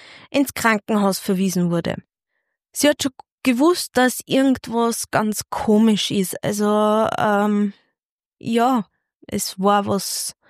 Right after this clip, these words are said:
da, was nicht da sein hätte sollen.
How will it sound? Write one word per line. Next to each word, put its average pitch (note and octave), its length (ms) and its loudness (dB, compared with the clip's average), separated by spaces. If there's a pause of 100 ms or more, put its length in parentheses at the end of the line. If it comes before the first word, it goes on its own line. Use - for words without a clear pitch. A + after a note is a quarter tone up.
(640)
da, A#3+ 420 2 (260)
was G#3+ 280 0
nicht - 520 -2 (380)
da G#3 340 2
sein G#3 380 2
hätte G3+ 360 -2
sollen. F3+ 520 0